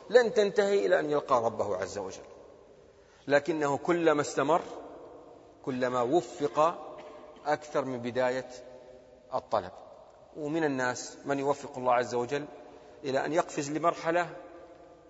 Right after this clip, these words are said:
عليا من أوائل، من أوائل توبته وصلاحه و-،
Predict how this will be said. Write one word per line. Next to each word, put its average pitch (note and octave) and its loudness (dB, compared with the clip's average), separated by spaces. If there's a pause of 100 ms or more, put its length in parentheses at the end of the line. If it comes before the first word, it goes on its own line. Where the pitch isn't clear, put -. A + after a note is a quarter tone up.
(180)
عليا E3+ 8 (360)
من D3 0
أوائل، C#3+ 4 (120)
من C#3 -4
أوائل D#3+ 4
توبته C3+ 4
وصلاحه C3 2
و-، A2 -2